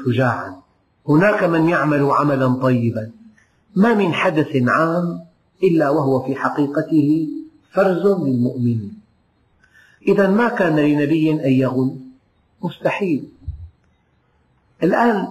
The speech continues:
لو أردنا أن نوسع الدائرة قليلا، مؤمن حقيقي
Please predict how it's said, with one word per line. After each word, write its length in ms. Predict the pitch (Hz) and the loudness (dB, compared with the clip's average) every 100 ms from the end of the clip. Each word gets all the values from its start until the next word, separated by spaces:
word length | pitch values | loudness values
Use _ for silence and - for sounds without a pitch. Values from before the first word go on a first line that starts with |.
| - | -4
لو 260 | 165 165 | 0 2
أردنا 400 | 170 208 180 160 | 2 2 2 0
أن 80 | 151 | 2
نوسع 560 | 147 170 170 131 101 120 | 2 0 -2 -2 -2 -2
الدائرة 400 | 147 139 139 120 | -2 0 0 0
قليلا، 540 | - 117 110 107 110 - _ _ _ _ _ _ _ _ _ _ - | -2 -4 -4 -6 -10 -18 _ _ _ _ _ _ _ _ _ _ 0
مؤمن 380 | 254 254 185 160 | 2 2 0 0
حقيقي 600 | - - 131 120 110 101 | -4 -2 -2 -2 -6 -12